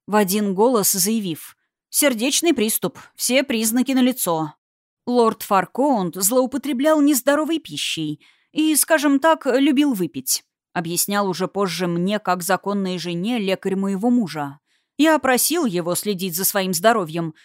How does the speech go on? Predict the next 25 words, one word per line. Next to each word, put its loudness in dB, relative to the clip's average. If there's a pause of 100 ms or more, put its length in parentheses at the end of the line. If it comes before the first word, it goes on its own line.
(180)
но, 2
к -8
сожалению, 2
он 6
меня 4
не -2
слышал. -6 (540)
Думаю, 2
вчерашняя 0
нагрузка 0
оказалась 0
критичной -6
для -6
его -4
сердца. -4 (380)
Я 0
столько 0
раз 0
повторял 0
ему, -4 (240)
предрекал 2
подобную 2
кончину, 2
а 4
он... 2